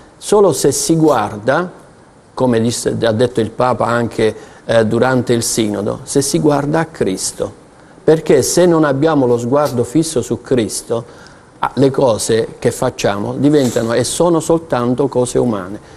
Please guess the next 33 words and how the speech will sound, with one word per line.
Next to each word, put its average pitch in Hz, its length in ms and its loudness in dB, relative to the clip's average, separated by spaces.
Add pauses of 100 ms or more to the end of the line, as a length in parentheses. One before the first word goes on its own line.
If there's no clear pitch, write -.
(120)
mentre 170 320 4
il 143 80 4
matrimonio, 156 560 2
il 107 60 -4
sacramento, 113 840 -2
è 127 120 0
un 123 200 2
dono 107 400 -2 (340)
ed - 200 2
è 156 60 6
una 143 240 4
cosa 139 380 0
che 123 220 0 (760)
è 143 100 2
al 147 200 4
di 143 160 2
fuori 123 560 2 (300)
delle 131 300 2
nostre 151 360 2
possibilità, 127 800 0
se - 120 -4
le 113 140 2
vogliamo 117 380 0
analizzare 110 680 0 (320)
così, 117 420 0 (460)
e 139 160 2
quindi 214 300 4
dobbiamo 135 560 4
necessariamente 143 1080 2
far 123 240 -2
riferimento 117 800 -2
a 107 140 -2
Cristo. - 600 -6